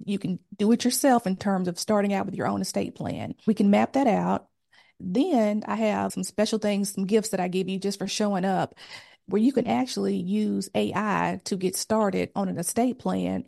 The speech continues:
or at least a plan that you can take to your money team. And your money team or your asset protection team, you have maybe your attorney, your banker, your insurance agent,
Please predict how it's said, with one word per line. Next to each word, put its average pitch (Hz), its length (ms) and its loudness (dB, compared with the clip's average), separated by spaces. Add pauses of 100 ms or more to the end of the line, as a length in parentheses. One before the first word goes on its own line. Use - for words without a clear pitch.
or 196 160 6
at 160 100 0
least 240 360 4
a 196 40 0
plan 202 300 0
that 190 180 -2
you 214 60 -2
can 185 140 -4
take - 300 -2
to 175 320 0
your 185 160 2
money 196 300 2
team. 196 440 -4 (120)
And 214 140 4
your 190 100 2
money 254 280 6
team 202 380 0
or 185 40 -2
your 185 160 -2
asset 196 300 -2
protection 196 440 -2
team, 185 480 -2
you 208 160 2
have 196 140 2
maybe 196 240 0
your 185 160 -6
attorney, 240 640 2 (140)
your 190 640 0 (120)
banker, 202 400 0 (160)
your - 100 -10
insurance 220 500 2
agent, 233 440 0